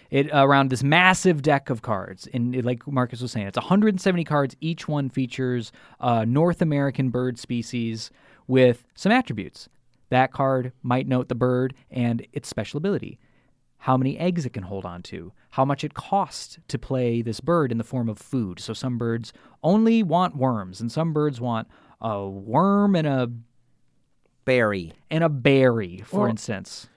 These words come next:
Speaker 3: and it sh-, it has its wingspan.
Speaker 1: It has its wingspan.
Speaker 3: Which
Speaker 1: Obs.
Speaker 3: seems trivial, but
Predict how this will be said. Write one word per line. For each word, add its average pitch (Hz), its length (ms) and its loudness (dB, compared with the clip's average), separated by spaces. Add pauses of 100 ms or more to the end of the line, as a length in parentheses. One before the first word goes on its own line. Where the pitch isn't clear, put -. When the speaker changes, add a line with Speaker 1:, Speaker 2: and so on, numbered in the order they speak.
Speaker 3:
and 208 100 4
it 226 120 2
sh-, - 160 -6
it 196 120 4
has 254 200 4
its 190 160 -4
wingspan. 135 880 6 (100)
Speaker 1:
It 135 120 0
has 170 200 2
its 190 160 0
wingspan. 180 760 2
Speaker 3:
Which 196 260 0
Speaker 1:
Obs. 190 420 6
Speaker 3:
seems 262 760 6
trivial, 262 520 6
but 196 280 4